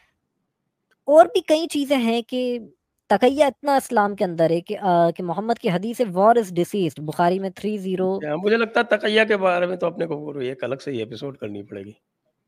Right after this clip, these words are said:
Speaker 1: अलग से ही इस पे वो है, इस पे।
Speaker 2: या, तो
Speaker 1: But
Speaker 2: मैं अब
Speaker 1: एक
Speaker 2: एक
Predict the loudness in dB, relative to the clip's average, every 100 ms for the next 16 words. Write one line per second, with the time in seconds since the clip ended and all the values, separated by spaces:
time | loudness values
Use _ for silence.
0 | 0 4 4 2 0 0 -2 -4 -4 -4
1 | -4 -6 -8 _ 0 0 -2 -10 -10 -12
2 | -10 2 4 4 2 2 0 -2 -6